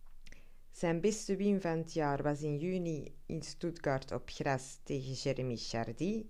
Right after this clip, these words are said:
nummer zestig van de wereld. En zijn meeste wins zijn op gravel. Dan komen we bij Holger Rune van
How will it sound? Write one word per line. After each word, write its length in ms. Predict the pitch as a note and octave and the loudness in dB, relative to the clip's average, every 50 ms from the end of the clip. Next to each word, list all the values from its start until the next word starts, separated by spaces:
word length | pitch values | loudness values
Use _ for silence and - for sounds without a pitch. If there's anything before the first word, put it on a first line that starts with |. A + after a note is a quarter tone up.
| - - | -10 -10
nummer 540 | - D#3+ D#3 D3 C#3+ C3+ C3+ C#3 - - - - - - - - | -8 -6 -4 -2 -2 -2 -2 -4 -8 -10 -10 -12 -14 -14 -14 -12
zestig 560 | - - - - F3+ F3 - - - A3 G#3 - | -10 -8 -4 -2 -2 -2 -2 -4 -4 -6 -6 -4
van 220 | - A3 G#3 G#3 | -4 0 0 2
de 100 | G3+ G3 | 2 2
wereld. 560 | F#3 F#3 F#3 F#3 F#3 F#3 F#3 F3+ - - - - - - - | 2 0 0 2 0 0 -2 -2 -6 -10 -14 -16 -16 -14 -8
En 220 | - D3+ D#3+ D#3 D3 | -4 -2 -2 -2 0
zijn 380 | - D3+ C#3 C3+ C3+ - - - | 0 0 0 0 -2 -4 -4 -4
meeste 580 | C#3+ D3 D#3 E3 E3+ F3 F3 - - - D3+ | -2 -2 0 0 0 0 -2 -4 -2 -2 -2
wins 360 | D3+ D3 D3+ D3+ D3 - - - | 0 0 0 -2 -2 -4 -8 -10
zijn 320 | - - - B2 B2 B2 | -6 -4 -2 -2 -2 -2
op 140 | A#2+ - - | -2 -2 -2
gravel. 520 | - - - F#2+ G#2+ G2 F2+ G2 G#2 - - - - - - - - - - - - - - - - - - - - - - - - - - - - - - - - - - | -2 -2 -2 -4 -4 -4 -4 -6 -6 -8 -10 -12 -14 -16 -16 -14 -16 -14 -14 -14 -14 -14 -14 -14 -14 -14 -12 -12 -12 -12 -14 -16 -16 -16 -16 -14 -14 -14 -14 -12 -12 -12 0
Dan 340 | - F#3+ G#3 A3 A3 G#3 G#3+ | 6 6 8 8 6 4 6
komen 420 | - G3 F#3 F3+ F3+ E3+ D#3+ D3+ | 6 6 6 8 8 6 8 8
we 80 | D3+ D3 | 6 6
bij 260 | D3+ C#3 C3 B2+ C3 | 6 6 6 6 6
Holger 720 | B2 D3 F3 F3+ F#3 F#3 D#3+ D3+ D#3 D3 D3+ - D3+ D3+ | 6 6 6 6 6 4 4 2 2 0 2 0 0 2
Rune 500 | C#3 E3 F#3 F#3+ F#3 F3 E3+ D#3+ D#3 - - | 4 6 6 8 8 8 6 6 4 4 2
van 300 | - - C#3+ C#3+ C#3 C#3 | 0 -2 0 0 0 -2